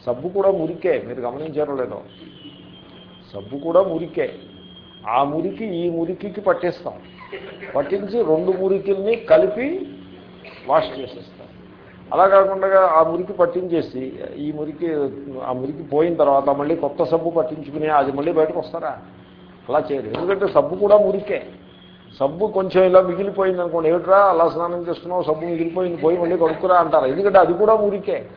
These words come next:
కాబట్టి అనిష్ట పరిహారానికి డబ్బు ఖర్చు పెట్టాలి, ఇష్ట ప్రాప్తికి డబ్బు ఖర్చు పెట్టాలి. ఏమండి? దానికోసం అర్థము, అర్థకామములు అనే పురుషార్థాలు రెండు వచ్చాయి.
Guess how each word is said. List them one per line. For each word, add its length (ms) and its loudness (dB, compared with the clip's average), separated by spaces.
కాబట్టి 480 0
అనిష్ట 520 -4
పరిహారానికి 800 2
డబ్బు 240 0
ఖర్చు 240 -4
పెట్టాలి, 300 -14
ఇష్ట 220 -4
ప్రాప్తికి 680 -2
డబ్బు 200 -2
ఖర్చు 220 -10
పెట్టాలి. 320 -16
ఏమండి? 380 -2
దానికోసం 640 0
అర్థము, 840 -8
అర్థకామములు 680 -4
అనే 160 -4
పురుషార్థాలు 640 -2
రెండు 220 -8
వచ్చాయి. 280 -12